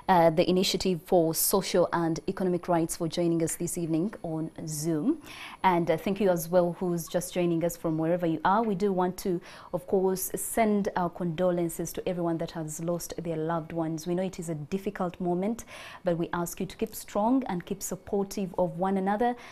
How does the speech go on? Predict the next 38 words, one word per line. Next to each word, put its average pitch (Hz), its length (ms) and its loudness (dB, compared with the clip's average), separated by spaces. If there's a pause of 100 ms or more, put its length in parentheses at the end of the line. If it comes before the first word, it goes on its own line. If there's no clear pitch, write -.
(140)
And 202 160 0
for 226 80 6
you 240 200 4
who's 262 120 0
constantly 208 680 -2
logging 202 400 2
into 202 240 -2
social 202 480 -4
media, 190 420 2 (380)
uh, 180 180 2
and 170 180 -2
seeing 185 280 -2
all 185 180 0
the 175 120 -2
different 175 380 -4
things 180 220 -2
that 170 140 0
are 165 80 2
likely 170 300 -2
to - 100 -6
affect - 500 -2
your 180 160 -2
mental 170 320 -2
health, 165 340 -4
I 170 60 -8
think 175 160 -6
it's - 120 -8
very 175 160 2 (100)
important 208 440 -6 (340)
that 170 260 -4
you 190 260 0
regulate 170 680 -2
what 165 420 -4
you 170 440 -2
consume 165 560 -4
from 156 240 -8
social - 480 -4
media. 165 340 -2